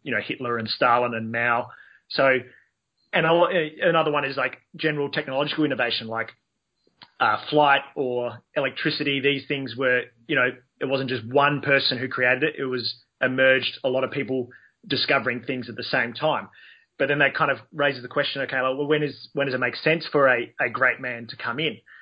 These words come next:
It's, if it's not in these areas, where does it make sense? And I think that comes back to these, this idea of entrepreneurship. It's,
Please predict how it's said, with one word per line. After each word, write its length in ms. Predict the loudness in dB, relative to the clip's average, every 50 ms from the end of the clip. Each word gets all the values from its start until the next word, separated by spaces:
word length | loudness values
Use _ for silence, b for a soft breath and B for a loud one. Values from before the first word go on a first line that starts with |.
| B B B B B -6
It's, 260 | -6 -6 -6 -10 -10 -6
if 140 | -6 -4 -4
it's 160 | -6 -8 -6
not 300 | -2 0 0 0 0 -4 -6
in 200 | -8 -6 -6 -2
these 260 | -2 -2 0 0 0 0
areas, 320 | 2 2 2 2 0 0
where 220 | 0 0 0 0 0
does 160 | -2 -2 -2
it 80 | -2 -2
make 180 | -2 -4 -4
sense? 360 | -4 -4 -4 -6 -6 -10 -12 -10
And 120 | -6 -4 -2
I 40 |
think 120 | -2 0 -2
that 120 | -2 -2
comes 200 | -2 -4 -2 0
back 220 | 0 0 0 0 -2
to 60 | -4
these, 300 | -4 -4 -6 -8 -10 -12 _ _ _ _ -8
this 160 | -4 -2 0
idea 300 | 0 0 0 0 -2 -2
of 60 | -2
entrepreneurship. 680 | -2 -2 -2 -4 -4 0 2 4 4 4 4 0 0 -2 -6 b b b b b b b b
It's, 320 | -8 -8 -8 -6 -10 -14